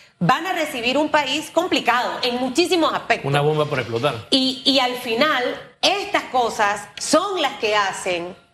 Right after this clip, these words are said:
Speaker 1: que el electorado no tomen las mejores decisiones. Entonces, ¿qué vemos ahorita? Yo, vamos a sentarnos, vamos a almorzar a la alianza. Et-, esto pa' ti, esto pa' mí, yo te divido esto, tú, esto pa' aquí, esto pa' acá.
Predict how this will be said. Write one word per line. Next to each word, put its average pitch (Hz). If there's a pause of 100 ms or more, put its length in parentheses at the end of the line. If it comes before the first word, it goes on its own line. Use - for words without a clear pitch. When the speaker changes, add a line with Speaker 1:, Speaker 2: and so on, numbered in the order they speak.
Speaker 1:
que 226
el 262
electorado 269 (200)
no 226
tomen 240
las 175
mejores 185
decisiones. 185 (460)
Entonces, 277 (120)
¿qué 311
vemos 359
ahorita? 349
Yo, 269 (180)
vamos 254
a 254
sentarnos, 247
vamos 226
a -
almorzar 240
a 359
la 202
alianza. 196 (560)
Et-, 202
esto 233
pa' 220
ti, 302
esto 269
pa' 226
mí, 302
yo 233
te 247
divido 240
esto, 277
tú, 262
esto 247
pa' 208
aquí, 208
esto 311
pa' 220
acá. 175